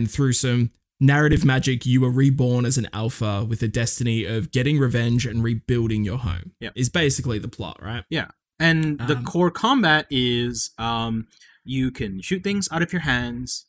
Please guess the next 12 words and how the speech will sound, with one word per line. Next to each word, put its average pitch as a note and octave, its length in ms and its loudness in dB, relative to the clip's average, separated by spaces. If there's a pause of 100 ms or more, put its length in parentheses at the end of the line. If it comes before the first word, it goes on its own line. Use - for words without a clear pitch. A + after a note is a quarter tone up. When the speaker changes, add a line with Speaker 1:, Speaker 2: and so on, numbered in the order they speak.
Speaker 2:
you G#2 240 -8
can G2+ 540 -10 (560)
do, D3+ 220 -2
like, C3+ 220 -2
rudimentary C#3 800 -2
melee A#2+ 340 -6
stuff, A3+ 300 -6
which - 140 -10
is, - 320 -10
um, G2+ 480 -8 (240)
more A2+ 260 -4
powerful E3+ 560 -6